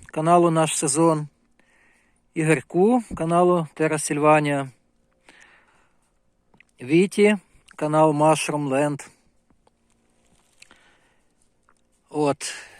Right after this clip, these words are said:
також Віктору Сові з каналу "Я Фанатик". Та всім чудовим добрим людям, які весь цей час підтримують мої відео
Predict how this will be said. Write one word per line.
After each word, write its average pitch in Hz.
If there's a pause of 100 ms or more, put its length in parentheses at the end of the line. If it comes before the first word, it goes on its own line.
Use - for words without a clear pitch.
(400)
також 160
Віктору 131
Сові 107 (200)
з 104
каналу 107 (360)
"Я 113
Фанатик". 95 (1600)
Та 143
всім 240
чудовим 170
добрим 160
людям, 160
які 131
весь 135
цей -
час - (2000)
підтримують 127
мої 110
відео 135